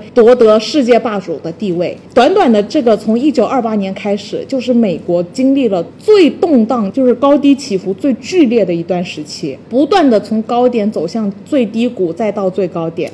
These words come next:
的一个这样子的时间段，然后你就会发现，其实西莉这个人物在这部电影中，她也是从一，一开始的备受关注、备受欢迎，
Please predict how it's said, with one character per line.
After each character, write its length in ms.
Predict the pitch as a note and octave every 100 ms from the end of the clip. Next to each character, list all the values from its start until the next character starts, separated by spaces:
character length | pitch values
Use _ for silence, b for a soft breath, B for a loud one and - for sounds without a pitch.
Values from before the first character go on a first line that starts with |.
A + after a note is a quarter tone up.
| - -
的 80 | -
一 100 | F#3+
个 100 | F#3+
这 100 | F#3+
样 100 | G3
子 80 | E3+
的 80 | E3+
时 160 | -
间 160 | D#3 E3
段， 160 | F#3 D3+
然 100 | G3
后 60 |
你 60 | A#3
就 80 | G#3
会 60 |
发 140 | G#3 G3+
现， 240 | A#3+ G3 B B B
其 160 | - C#4
实 120 | C#4+
西 380 | C#4+ - D#4+ E4
莉 240 | D#4+ A#3+
这 140 | E3 A#3+
个 260 | G3+ F3 E3
人 220 | E3 D#3+
物 380 | F3+ C#4+ C4+ -
在 140 | A3
这 100 | G#3
部 80 | A3
电 160 | A3 G#3
影 120 | D#3
中， 220 | F3 E3 E3 B B B
她 160 | - E4
也 80 |
是 160 | A3 D4+
从 220 | A#3 A3
一， 200 | C4 D#4 C4 -
一 100 | C#4+
开 180 | - D4+
始 140 | C#4
的 80 | F#3
备 240 | F#3 F#4 D4
受 200 | A#3+ F#3+
关 300 | G3+ F#3+ G3+
注、 260 | A3 E3 - - - - - - -
备 180 | F#4
受 240 | B3+ B3 G3+
欢 240 | - G3
迎， 300 | F#3+ F3+ D#3+